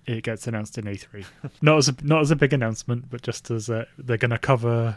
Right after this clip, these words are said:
Xenoblade Chronicles three, and then they'll be like, "Oh yeah, by the way, this is coming in, like, July or something."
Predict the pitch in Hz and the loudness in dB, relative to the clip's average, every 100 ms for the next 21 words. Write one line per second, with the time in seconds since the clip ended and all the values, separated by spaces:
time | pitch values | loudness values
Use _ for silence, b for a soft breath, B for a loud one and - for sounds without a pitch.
0 | - 117 123 120 117 - 113 107 104 - | -8 -4 -2 0 -2 -2 -6 -6 -10 -10
1 | 110 104 104 95 - 107 104 107 104 107 | -8 -6 -6 -8 -8 -6 -6 -6 -6 -6
2 | 104 - _ 139 147 156 127 117 120 131 | -6 -12 _ 0 2 2 0 -2 -2 -2
3 | 135 110 101 B B B B 127 - 117 | -2 -4 -10 B B B B -6 -4 -4
4 | - 110 107 101 95 _ _ 104 98 _ | -6 -6 -6 -8 -10 _ _ -10 -10 _
5 | - 98 92 92 92 - 92 95 | -10 -10 -8 -12 -12 -14 -14 -16